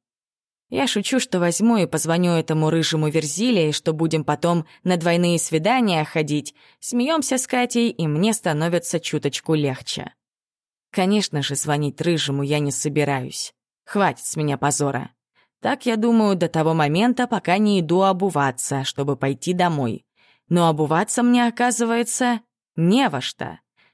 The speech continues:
Мы с Катей обыскиваем и гостиную, и коридор. Она даже в ванную заглядывает,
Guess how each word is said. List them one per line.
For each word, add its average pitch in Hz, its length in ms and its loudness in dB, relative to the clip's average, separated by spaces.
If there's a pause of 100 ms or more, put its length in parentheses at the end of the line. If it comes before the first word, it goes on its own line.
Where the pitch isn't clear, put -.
(160)
Мы - 160 2
с - 100 -6
Катей 208 420 0
обыскиваем 151 680 -2
и 269 200 -2
гостиную, 165 960 -2 (100)
и 269 140 2
коридор. 196 760 0 (380)
Она 160 220 0
даже 175 280 2
в 156 100 -4
ванную 233 440 4
заглядывает, 139 880 0